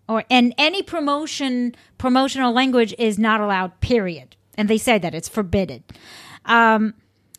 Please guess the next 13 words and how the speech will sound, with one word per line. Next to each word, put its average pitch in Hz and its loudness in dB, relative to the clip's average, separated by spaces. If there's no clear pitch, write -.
and 254 2
you 247 2
would 240 -2
think 359 0
that 214 0
buyer-seller 254 0
messaging 262 -2
is 220 -6
all 320 2
kinds 233 -2
of 190 -10
communications, 196 -4
including, 302 0